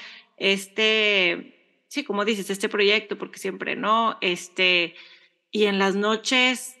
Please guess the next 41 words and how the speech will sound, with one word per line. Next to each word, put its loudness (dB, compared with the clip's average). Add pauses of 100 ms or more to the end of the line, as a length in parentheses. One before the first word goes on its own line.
(340)
te, -2
lees 2
dos 0
libros 0
por 0
noche, 0
casi -2
creo, 4
y 4
no 2
duermes 2
en -2
tres 4
días, 4
y, 4
y 2
luego, 2
y, 4
y 0
entonces -6
estás -6
irritable 2
y 0
pasa -2
esto, 0
o -2
sea, 2 (600)
no, 4
no, 4
no, 0 (180)
este, 2
ha 4
sido, 2
ha 0
sido 4
muy 2
difícil. 0
Gracias 2 (500)
a, 6 (220)
a -2
que 4